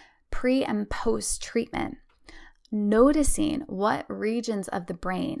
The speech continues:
light up and are activated when participants think, just with their mind, when they think about their highly craved foods. Now, in this study, she used fifteen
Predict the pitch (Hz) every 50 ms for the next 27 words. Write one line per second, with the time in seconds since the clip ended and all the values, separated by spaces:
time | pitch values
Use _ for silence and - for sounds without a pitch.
0 | - - _ 185 180 180 180 185 196 220 240 233 - - 190 185 - - - 185
1 | 180 180 - - - 214 226 226 - - 190 180 180 - - - - - - -
2 | - - - - - _ - - 180 196 202 226 247 254 - 247 240 233 - -
3 | 220 - - - - 170 175 - - - - - - - - - _ _ _ _
4 | _ _ _ - 240 190 - - - - - _ _ _ - - 180 175 - -
5 | 175 - 240 240 233 214 190 190 190 180 185 190 190 190 185 175 - _ - 208
6 | 214 208 233 196 190 185 185 185 - - - - _ _ - 196 190 - - 185
7 | 185 185 175 175 170 - - - 175 170 170 165 - - - - - - - -
8 | - - - - - - - - _ _ _ _ _ _ _ _ _ _ _ _
9 | _ - - - 208 190 180 202 - 214 233 254 302 320 - - - 175 - 175
10 | 170 180 - - - 208 196 190 185 - - - - - - 190 202 196 - -
11 | - - 214 220 - - - - - - 185 180 175 180 196 220